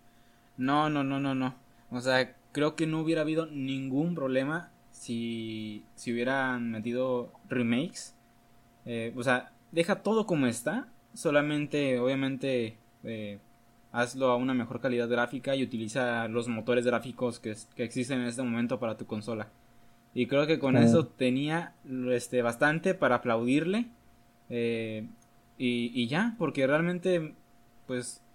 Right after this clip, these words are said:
Speaker 1: Nin-, eh, la gente de Nintendo, más que nada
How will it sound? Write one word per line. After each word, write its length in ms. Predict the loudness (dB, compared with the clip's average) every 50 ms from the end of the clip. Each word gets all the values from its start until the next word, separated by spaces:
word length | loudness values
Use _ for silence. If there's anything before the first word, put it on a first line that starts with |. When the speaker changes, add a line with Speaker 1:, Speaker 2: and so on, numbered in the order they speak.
| -20 _ -20 -20 _ _ _ _ -8
Speaker 1:
Nin-, 260 | -6 -4 -4 -4 -6 -8 -14 -10 -4
eh, 540 | -2 0 0 2 0 0 -2 -4 -6 -8 -12 -16 -14 -6
la 140 | -4 -4 -2
gente 360 | -2 -2 -4 -2 0 0 0 2
de 200 | 2 0 0 0
Nintendo, 800 | -2 -2 -4 -2 -2 -2 -2 0 0 0 2 2 2 0 -2 -6 -12 -12 -10
más 140 | -10 -8 -6
que 80 | -4
nada 720 | -4 -4 -2 -2 -2 0 0 0 0 0 -2 -4 -6 -10